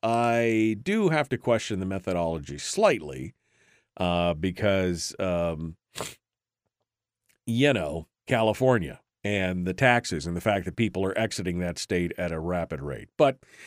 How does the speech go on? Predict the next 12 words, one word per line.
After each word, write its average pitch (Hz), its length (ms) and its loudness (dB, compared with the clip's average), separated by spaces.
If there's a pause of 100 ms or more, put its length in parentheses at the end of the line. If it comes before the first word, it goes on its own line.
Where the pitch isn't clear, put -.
(400)
it's 220 220 2
an 247 80 4
interesting 151 500 4
article 113 480 2
and 107 160 0
an 107 140 -2
interesting, 127 840 0
um, 98 580 -2
it's 120 200 0
an 110 80 0
interesting 135 540 0
report. 95 520 -2